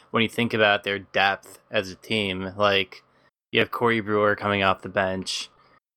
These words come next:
you have Josh Smith coming off the bench, Jason Terry, while he's not incredible, he can still make threes, you know?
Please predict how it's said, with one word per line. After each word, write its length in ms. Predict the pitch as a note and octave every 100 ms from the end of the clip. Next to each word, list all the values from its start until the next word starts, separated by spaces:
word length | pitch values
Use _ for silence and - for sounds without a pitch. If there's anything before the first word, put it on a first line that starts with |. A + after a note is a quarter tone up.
| _
you 140 | A#2
have 600 | G2+ G2 F#2+ F#2+ F#2 F#2 _ C3
Josh 320 | A#2+ G#2+ -
Smith 320 | - A2 -
coming 260 | G#2 G2 F#2+
off 160 | F#2
the 60 | -
bench, 560 | G2 F#2+ F#2+ F#2 - - _ _ _ _
Jason 360 | C3+ B2 - G#2+
Terry, 400 | - A2 G#2 G2
while 200 | G2 G2
he's 140 | G#2
not 200 | G#2+ G2+
incredible, 480 | G#2 - A2 G#2 G2
he 80 | F#2+
can 140 | G2+
still 240 | - - G#2+
make 200 | G2 -
threes, 640 | - G#2 F#2+ F#2+ - - _ _ _ _ _ _
you 60 | G#2
know? 260 | G2+ G2+